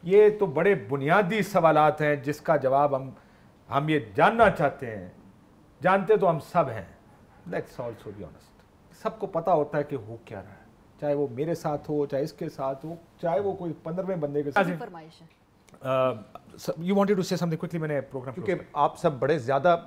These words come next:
Speaker 3: क्लोज थे, मेरी कोई बहुत पर्सनल गहरी दोस्ती नहीं थी अरशद से, फिर भी मुझे जैसे बंदे को एक बड़ा शॉक हुआ है और मेरी उनसे मुलाकात जो होती थी, सर कभी, सर कभी जिम में होती थी और बड़ा वो ये सियासी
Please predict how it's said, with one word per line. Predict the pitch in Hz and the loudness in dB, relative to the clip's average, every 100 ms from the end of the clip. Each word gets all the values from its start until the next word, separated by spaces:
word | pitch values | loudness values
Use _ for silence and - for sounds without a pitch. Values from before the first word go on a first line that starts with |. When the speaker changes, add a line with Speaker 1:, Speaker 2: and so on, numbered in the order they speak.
| - - | -14 -10
Speaker 3:
क्लोज | 139 139 135 | -2 -2 0
थे, | 147 | 0
मेरी | 139 147 | 2 0
कोई | 160 | 0
बहुत | 101 143 - | -2 -6 -2
पर्सनल | 147 160 147 | -2 -2 -4
गहरी | 127 151 | -2 -2
दोस्ती | 131 120 139 | -4 -6 -6
नहीं | 151 | -2
थी | 143 | -2
अरशद | - 135 | -2 -4
से, | 151 | -6
फिर | 151 165 | -4 -4
भी | 185 208 - 143 | -2 -4 -8 -10
मुझे | 135 151 | -4 -2
जैसे | 170 175 | 0 0
बंदे | 147 139 147 | 0 0 0
को | 160 175 | -2 -2
एक | 139 | -2
बड़ा | 147 170 | 0 0
शॉक | - 156 156 | 2 0 2
हुआ | 147 | 2
है | 156 | 4
और | 135 | 2
मेरी | 143 175 | 0 -2
उनसे | 165 170 | -4 -4
मुलाकात | 139 135 170 170 | -2 0 0 0
जो | 139 | -2
होती | 127 | -4
थी, | 151 | -4
सर | 175 | -4
कभी, | 170 151 | -2 -2
सर | 156 160 | -2 -4
कभी | 151 | -4
जिम | 120 147 | -2 0
में | 165 | 2
होती | 143 143 | 2 0
थी | 135 151 | -2 0
और | 135 | 0
बड़ा | 123 165 | 2 4
वो | 160 160 | 4 2
ये | 151 143 131 - | 2 2 0 -4
सियासी | 175 175 | -2 0